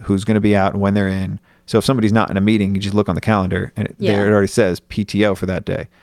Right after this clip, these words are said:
Speaker 1: So somebody wasn't doing that and it was blatantly obvious.
Speaker 2: Well, I think in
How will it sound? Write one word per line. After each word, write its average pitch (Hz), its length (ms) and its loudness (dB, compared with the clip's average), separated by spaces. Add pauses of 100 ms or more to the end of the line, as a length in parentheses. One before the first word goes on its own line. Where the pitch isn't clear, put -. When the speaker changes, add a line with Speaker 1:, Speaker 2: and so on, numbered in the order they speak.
(280)
Speaker 1:
So - 140 0
somebody 147 260 0
wasn't 113 320 2
doing 117 260 2
that 95 220 0
and 101 120 -2
it - 20 0
was 95 140 -2
blatantly 113 680 2
obvious. 98 580 -2 (840)
Speaker 2:
Well, 233 140 2
I 247 40 -2
think 359 200 -4
in 202 180 0